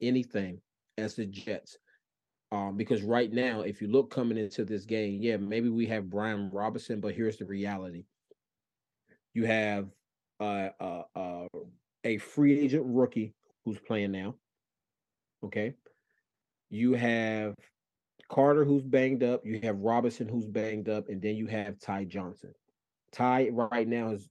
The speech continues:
has, has shown that he's the only guy outside of Brees, but I'm talking about guys that's still healthy. Ty is the only guy that's seen, shown that he can consistently pass protect. We have to be ready to handle this pressure. And I'll get more into that when we talk about the show.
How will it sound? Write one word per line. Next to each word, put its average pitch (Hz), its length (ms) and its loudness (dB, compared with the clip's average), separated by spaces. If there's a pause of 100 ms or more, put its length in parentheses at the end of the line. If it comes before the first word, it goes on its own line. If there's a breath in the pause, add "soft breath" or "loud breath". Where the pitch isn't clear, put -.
(100)
has, 107 400 -6
has 101 140 -6
shown 120 400 0
that 101 140 -2
he's 110 260 0
the 117 100 -4
only 113 240 0
guy 107 440 -2 (420)
outside 113 320 0
of 101 60 -4
Brees, 107 440 -2
but 101 80 -4
I'm 95 80 -6
talking 110 140 -2
about 101 140 -2
guys 101 280 -2
that's 104 120 -12
still - 180 -12
healthy. 104 300 -4
Ty 113 260 -2
is 110 80 -4
the 110 80 -2
only 110 140 -4
guy 110 260 -2
that's 104 200 -4
seen, 107 220 -6
shown 110 280 -6
that 98 180 -6
he 117 80 -2
can 107 100 -6
consistently 104 580 -8
pass 101 280 -6
protect. 82 380 -12 (680 soft breath)
We 127 120 6
have 127 160 4
to 123 40 -6
be 117 140 0
ready 107 240 2
to 104 180 -4
handle 101 220 -6
this 95 160 -12
pressure. - 380 -12 (800)
And 110 120 0
I'll 117 140 2
get 120 240 4
more 120 240 4
into 120 180 -2
that 117 200 2
when 107 160 -2
we 110 100 0
talk 107 320 -2
about 107 260 -4
the 101 80 -16
show. 117 380 -2